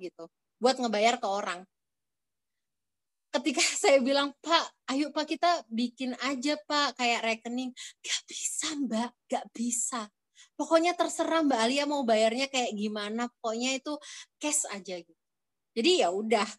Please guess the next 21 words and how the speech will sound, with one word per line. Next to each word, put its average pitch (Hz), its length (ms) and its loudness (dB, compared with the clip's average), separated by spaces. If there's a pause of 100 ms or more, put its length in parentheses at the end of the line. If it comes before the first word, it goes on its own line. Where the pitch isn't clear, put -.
(140)
kita 240 160 2 (640)
eteng, 254 480 2 (240)
ngeteng 269 560 2
itu 294 160 0 (400)
uang 311 320 4
satu 285 240 -4
miliar 262 480 0
itu 269 240 -6
dari 233 480 2 (320)
bank, 247 560 4
dari 220 160 2
Madiun 226 640 0
ke, 240 140 2 (340)
eh, 196 540 -6 (100)
Gentong 220 640 0
waktu 180 320 -10
itu. 165 160 -18 (640)
Itu 262 260 4 (640)
kayak 262 480 8 (160)
diliatin 233 560 4
orang, 202 320 0